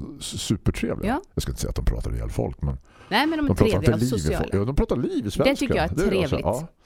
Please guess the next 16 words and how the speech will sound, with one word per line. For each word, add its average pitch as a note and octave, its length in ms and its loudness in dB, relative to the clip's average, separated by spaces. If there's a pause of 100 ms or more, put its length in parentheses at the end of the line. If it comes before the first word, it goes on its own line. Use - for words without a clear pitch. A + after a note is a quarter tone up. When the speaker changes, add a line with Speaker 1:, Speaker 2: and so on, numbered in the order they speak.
(440)
Speaker 1:
Du, - 200 -6
men G2 500 -2
du, D#2 560 0 (480)
har A#2+ 140 2
du G#2 100 0
hört - 580 2 (280)
att - 220 2
världens D3 800 0
f-, - 220 -4
fetaste G#2+ 600 2
rockband A#2 560 2
har C#3 60 -2
släppt G#2 320 2
en G2 120 4
ny E2 160 0
platta? - 560 0